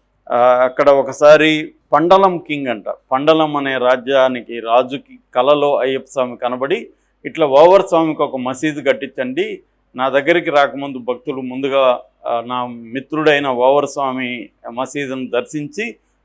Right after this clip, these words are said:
తర్వాత నా దగ్గరికి వస్తారు" అని ఆయనకి చెప్పాడంట. అందుకని ఆయన, ఆ, రాజు, పండలం రాజు ఈ ఓవర్ స్వామికి ఒక మసీదు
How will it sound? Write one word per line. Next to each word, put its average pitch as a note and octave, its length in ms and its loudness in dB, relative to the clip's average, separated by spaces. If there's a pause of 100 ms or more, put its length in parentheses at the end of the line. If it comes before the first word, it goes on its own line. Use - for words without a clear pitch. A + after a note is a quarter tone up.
(100)
తర్వాత D#3 340 2
నా C#3 180 -4
దగ్గరికి B2+ 640 -6
వస్తారు" B2 800 -2
అని C3 180 -6
ఆయనకి B2 420 -6
చెప్పాడంట. B2 560 -6 (400)
అందుకని D#3+ 380 2
ఆయన, D#3 480 2 (120)
ఆ, B2+ 480 4
రాజు, C#3 520 6
పండలం C#3+ 420 2
రాజు C3 480 0 (440)
ఈ C3 120 -8
ఓవర్ C#3 340 4
స్వామికి C3 440 -4
ఒక A#2+ 160 -2
మసీదు A#2+ 600 -4